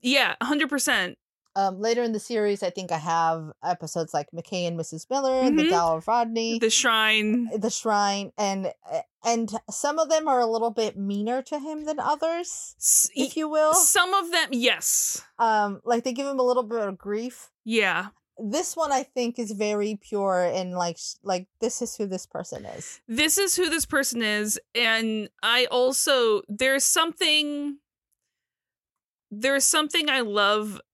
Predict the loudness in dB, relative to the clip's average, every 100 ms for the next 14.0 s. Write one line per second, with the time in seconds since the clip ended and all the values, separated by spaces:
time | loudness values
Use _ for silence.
0 | _ -6 -2 2 2 2 -2 0 0 0
1 | 0 0 0 0 -2 -6 -6 -6 -2 2
2 | 2 2 -2 -8 -2 2 2 2 0 0
3 | 0 0 -2 0 -2 -2 -4 -4 -6 -6
4 | -4 -2 -2 -2 -6 -8 -6 -6 -4 -4
5 | -2 -2 -2 -4 -6 -8 -6 -4 -4 -6
6 | -10 -6 -2 -2 -4 -10 -20 -6 0 2
7 | 2 2 0 0 -2 -2 0 2 2 0
8 | -4 _ _ _ 0 0 2 2 2 2
9 | 0 0 0 0 2 0 2 0 2 2
10 | 2 0 0 2 2 2 2 0 -2 -2
11 | 0 2 2 2 0 -2 -2 -2 -4 -2
12 | -2 0 -2 -2 -2 -2 0 0 0 -2
13 | 0 0 -2 -4 -2 0 0 0 -2 -6